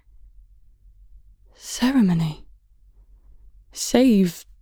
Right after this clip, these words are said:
general ceremony?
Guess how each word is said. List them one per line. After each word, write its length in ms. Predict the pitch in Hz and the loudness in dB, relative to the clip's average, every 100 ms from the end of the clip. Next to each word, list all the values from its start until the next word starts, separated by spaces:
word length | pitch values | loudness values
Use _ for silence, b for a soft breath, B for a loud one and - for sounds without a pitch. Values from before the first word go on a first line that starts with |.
| _ _ - | _ _ -10
general 800 | - 226 240 240 220 214 202 190 | 2 6 8 8 8 6 6 2
ceremony? 1000 | 170 - 226 269 214 196 190 185 147 - | -2 -2 0 2 2 2 2 0 -2 -6